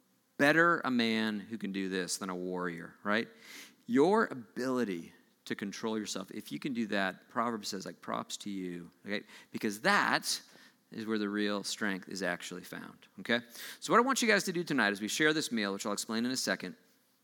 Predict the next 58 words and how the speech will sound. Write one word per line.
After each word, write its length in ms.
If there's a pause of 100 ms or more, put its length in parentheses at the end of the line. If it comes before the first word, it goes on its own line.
(460)
is 120
I 20
want 240
you 60
to 80
ponder 480
together, 380
like, 160
how 200 (120)
do 100
you 160
find 320
that 140
strength? 400 (500)
Like, 120
how 180
could 160
you 80
become 340
the 60
sort 320
of 60
a 60
person 480 (460)
who 160
is 100
more 160
powerful 520
than 100
a 40
warrior, 560 (400)
who 120
is 160
really 260
in 120
check 420
of 160
your, 400 (440)
of 120
your 140
own 280
rising 500
temper? 440 (460)
And 100
I 20
will 200
warn 220
you, 120
around 320
the 60
table, 340
it's 120
gonna 140
require 560
a 60
bit 160
of 80
honesty 580